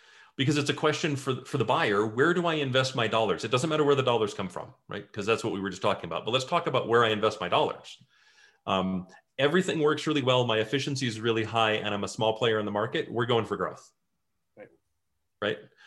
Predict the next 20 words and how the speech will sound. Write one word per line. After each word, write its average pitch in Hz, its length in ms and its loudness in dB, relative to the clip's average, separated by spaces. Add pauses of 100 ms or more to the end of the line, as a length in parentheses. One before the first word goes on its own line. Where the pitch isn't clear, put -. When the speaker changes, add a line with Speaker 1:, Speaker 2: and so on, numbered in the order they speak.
(200)
Speaker 1:
Um, 98 480 0 (800)
if, 143 320 2
on 127 140 0
the 131 100 0
other 233 160 4
hand, 117 360 4
I 131 100 0
have 170 160 4
a 127 40 2
piece - 300 -4
of 156 100 0
my 139 120 2
business 127 480 0
that 113 280 -2
breaks 107 380 2
all 190 140 2
the 202 100 0
time, 233 360 0 (1900)
Speaker 2:
Right. 107 180 -14 (640)
Speaker 1:
right? 135 280 2